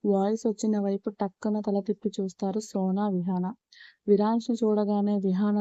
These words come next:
ఒళ్ళో ఉన్న స్వచిత్ని అక్కడి నుండి తీసుకెళ్ళిపోతుంది స్వర్ణిత. విహాన కూడా అక్కడి నుండి వెళ్ళిపోతుంటే ఆమె చేయి పట్టుకొని పక్కనే ఉన్న రూమ్లోకి లాక్కుపోతాడు విరాంశ్.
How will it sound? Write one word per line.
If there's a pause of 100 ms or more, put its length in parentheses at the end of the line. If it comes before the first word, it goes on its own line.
ఒళ్ళో
ఉన్న
స్వచిత్ని
అక్కడి
నుండి (600)
తీసుకెళ్ళిపోతుంది
స్వర్ణిత. (760)
విహాన (100)
కూడా
అక్కడి
నుండి
వెళ్ళిపోతుంటే (120)
ఆమె
చేయి
పట్టుకొని (640)
పక్కనే
ఉన్న
రూమ్లోకి
లాక్కుపోతాడు
విరాంశ్.